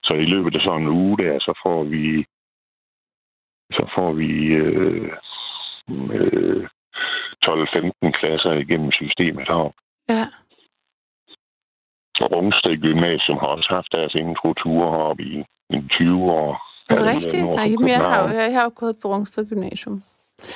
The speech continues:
Speaker 1: Ja, hvornår, hvornår gik du der?
Speaker 2: Jamen, det har været i halvfemserne på et eller andet tidspunkt. Midt halvfemserne.
Speaker 1: Ja.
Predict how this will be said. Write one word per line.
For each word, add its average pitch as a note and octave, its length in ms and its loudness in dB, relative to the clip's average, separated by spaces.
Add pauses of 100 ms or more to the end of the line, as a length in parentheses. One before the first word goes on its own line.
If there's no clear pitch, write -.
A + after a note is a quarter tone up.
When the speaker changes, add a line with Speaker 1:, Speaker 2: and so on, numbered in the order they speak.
(400)
Speaker 1:
Ja, G2+ 200 0
hvornår, G2 400 4
hvornår G#2 300 2
gik F#2+ 260 0
du F#2+ 60 0
der? G#2 240 4 (340)
Speaker 2:
Jamen, F#3+ 500 -2
det G3+ 160 -6
har F#3 120 -8
været F3+ 160 -12
i F3+ 100 -20 (100)
halvfemserne G3 800 0
på - 80 0
et G3 40 4
eller G3 160 2
andet G3 140 4
tidspunkt. - 680 -2
Midt G3 160 2
halvfemserne. G3+ 680 2
Speaker 1:
Ja. G#3 60 0